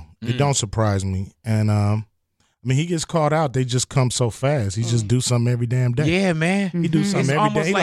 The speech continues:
Speaker 1: like a
Speaker 2: you
Speaker 1: badass little
Speaker 2: forgetting.
Speaker 1: kid.
Speaker 2: Yeah, like,
Speaker 4: Mm-hmm.
Speaker 2: you,
Speaker 1: Like,
Speaker 2: I'm
Speaker 1: damn,
Speaker 2: calling your
Speaker 1: every
Speaker 2: mama
Speaker 1: day.
Speaker 2: again.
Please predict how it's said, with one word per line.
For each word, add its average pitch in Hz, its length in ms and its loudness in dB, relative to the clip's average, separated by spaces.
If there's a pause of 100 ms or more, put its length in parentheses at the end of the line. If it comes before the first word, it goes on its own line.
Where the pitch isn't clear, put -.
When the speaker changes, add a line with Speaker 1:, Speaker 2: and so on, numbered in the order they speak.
Speaker 1:
like - 20 -8
a - 40 2
Speaker 2:
you - 80 0
Speaker 1:
badass 160 420 2
little 165 240 2
Speaker 2:
forgetting. 131 340 0
Speaker 1:
kid. - 20 -6
Speaker 2:
Yeah, 226 360 2
like, 165 240 0
Speaker 4:
Mm-hmm. 180 320 0
Speaker 2:
you, 208 140 -2
Speaker 1:
Like, 131 260 2
Speaker 2:
I'm 131 100 -2
Speaker 1:
damn, 160 120 2
Speaker 2:
calling 196 140 2
your 170 100 0
Speaker 1:
every 190 120 -2
Speaker 2:
mama 180 140 0
Speaker 1:
day. 151 80 2
Speaker 2:
again. 117 300 -4